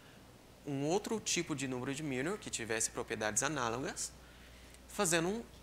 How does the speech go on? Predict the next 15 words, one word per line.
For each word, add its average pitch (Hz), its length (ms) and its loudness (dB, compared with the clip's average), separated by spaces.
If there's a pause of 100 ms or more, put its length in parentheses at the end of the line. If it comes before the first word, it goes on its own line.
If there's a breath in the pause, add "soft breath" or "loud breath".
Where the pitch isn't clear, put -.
um 185 80 4
certo 180 320 8
desconto 175 720 4 (420)
no 180 140 0
número 165 280 4
de 160 120 0
Milnor 156 360 0 (160)
clássico 151 480 4
que - 100 -10
seria 127 380 2
calculado 131 680 0
utilizando 123 480 -2
a 123 40 -2
estrutura 131 360 -2
reduzida. 131 480 0